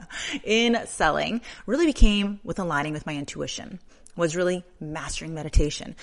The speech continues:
It's understanding who to talk to, when to talk to, how to prioritize your time, how to really make choices by allowing yourself to surrender and be guided by the universe. I owe all of my success to my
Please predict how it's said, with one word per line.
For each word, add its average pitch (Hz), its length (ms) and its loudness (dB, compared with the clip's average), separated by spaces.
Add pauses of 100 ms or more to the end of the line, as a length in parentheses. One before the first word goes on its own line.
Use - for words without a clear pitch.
(140)
It's - 280 0
understanding 190 600 0
who 185 200 0
to 208 100 -6
talk 170 300 2
to, 170 120 -2
when 185 200 0
to - 100 -4
talk 156 280 0
to, 156 200 2
how 170 200 4
to 208 40 4
prioritize 175 540 4
your 160 100 -2
time, 147 440 2 (220)
how 214 160 6
to - 160 -6
really 226 280 6
make 190 240 2
choices 233 720 -2 (240)
by 185 200 4
allowing 175 460 0
yourself 208 280 -6
to 185 100 -8
surrender 165 540 -4 (100)
and 170 180 -4
be 170 220 0
guided 165 380 -2
by 160 140 -4
the 156 120 -6
universe. - 840 -8 (400)
I 214 280 8
owe 196 260 4
all 170 160 4
of 175 80 2
my 165 140 -2
success - 480 -6
to 165 60 -6
my 143 200 -4